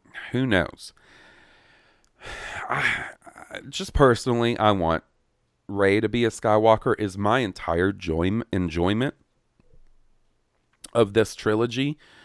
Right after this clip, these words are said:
the sequel trilogy going forward, hinged on that? It's not. You know, i-, on one hand, I also wanna be surprised by it, so I almost feel like, this is what I'll say.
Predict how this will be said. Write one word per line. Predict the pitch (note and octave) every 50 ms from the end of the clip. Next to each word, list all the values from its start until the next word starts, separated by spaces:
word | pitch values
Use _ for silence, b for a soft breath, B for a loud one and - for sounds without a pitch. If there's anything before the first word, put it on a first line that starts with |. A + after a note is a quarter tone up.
| b b b b
the | F#2+ G2 G2
sequel | - - A2 A2+ - - C3+
trilogy | A2 - B2 A#2+ B2 B2 A#2 B2 A#2
going | A2 A2+ A2+ G#2+ G2+
forward, | - - A2+ A2 A2 A2 -
hinged | D2+ F#2+ G2 G#2 A#2 A#2 - -
on | B2+ B2+ C3+
that? | C3+ C3+ - -
It's | C#3+ C#3+ -
not. | F#2+ F2 E2 D#2 E2 G#2+ - b b b b b b b b b b
You | C3 C3+
know, | C3 B2 B2+ A2
i-, | C3 D#3
on | - C3 C#3+ C#3 C#3+ D3+
one | F3 G#3 F#3
hand, | E3 D#3+ D3+ D#3
I | C#3+
also | A2+ B2+ F3 G3+ - F#3 E3+
wanna | D3+ C#3+ C#3+ D3
be | B2 A#2 A#2+
surprised | - - E2+ - - - D#2+ F2 F#2 G#2 A2 A2 - -
by | B2 B2 B2+ C3 C#3
it, | - - -
so | - - B2 A#2+ A#2+ B2 A#2 b b b b b b b b b b b -
I | - -
almost | - E3 A3 C#4 D4 - - -
feel | D3+ D#3 D3+ C#3+ C3+
like, | B2 A#2+ A2 G#2+ A#2 - - - - - - _ _ _ _ _ _ _ _ _ _ _ _ _ _ _ _ _ _ _ _ _ _ _ _ _ _ _ - - -
this | C3+ D3 F3 E3 -
is | A#2+
what | A2 A2 F2
I'll | D#2+
say. | E2 - F2+ E2